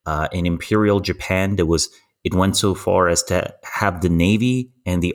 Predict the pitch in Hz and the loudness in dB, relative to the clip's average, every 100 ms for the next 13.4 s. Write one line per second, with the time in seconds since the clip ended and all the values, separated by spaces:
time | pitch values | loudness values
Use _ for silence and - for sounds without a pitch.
0 | - 135 165 98 - - _ - 95 82 | -2 -2 0 -2 -4 -12 _ -6 -4 -2
1 | - 123 - 127 127 - 92 104 98 98 | 0 0 0 -2 -2 -4 -2 2 2 0
2 | - 92 87 85 120 113 85 - - - | 0 0 2 0 0 0 -2 -4 -6 -8
3 | _ _ 90 87 123 135 123 107 95 92 | _ _ -2 2 2 2 0 0 2 0
4 | 101 127 156 - 57 - 87 78 82 - | 0 2 0 -2 -6 -4 0 2 0 0
5 | 78 - 78 78 - - - - - - | -2 0 -2 -2 -2 -4 -4 -4 -6 -8
6 | - - _ - 92 92 104 110 147 160 | -12 -20 _ -2 0 4 4 4 2 -4
7 | - 87 - - 87 - 82 90 - 78 | -2 -2 -2 -6 -4 0 0 0 -4 -2
8 | 78 85 76 73 71 92 98 117 135 139 | -2 0 0 -2 -2 0 2 2 -2 -6
9 | - - _ 87 87 87 90 95 - 85 | -14 -20 _ -2 0 2 0 -4 -6 -6
10 | 76 - 98 98 - - 92 85 - - | -6 -2 0 0 -4 -2 0 0 -2 -6
11 | - - - 104 120 151 156 - - _ | -8 -10 -4 -2 -2 -4 -6 -14 -20 _
12 | - 87 95 98 120 147 160 - _ - | -6 0 2 4 2 0 -4 -6 _ -4
13 | 90 98 98 101 | 2 2 2 -2